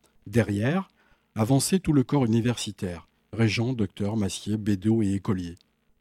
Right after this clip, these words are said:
Puis venaient les officiers, civils et militaires, sénéchaux et baillis,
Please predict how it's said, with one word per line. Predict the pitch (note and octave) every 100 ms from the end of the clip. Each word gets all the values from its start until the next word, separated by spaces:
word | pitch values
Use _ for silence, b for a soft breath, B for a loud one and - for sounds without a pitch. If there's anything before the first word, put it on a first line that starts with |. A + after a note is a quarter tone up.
| _
Puis | - A#2 G#2+
venaient | G#2 G#2+ G#2
les | G#2 A2+
officiers, | - G#3+ - A2 G#2+
civils | A2+ - G2+ A2+ F3+ A#3 A3+ _ _
et | C#3
militaires, | A2 A2 - F2+ D#2+ - _
sénéchaux | - - G#2 G2 - A#2
et |
baillis, | B2+ D#3+ A#2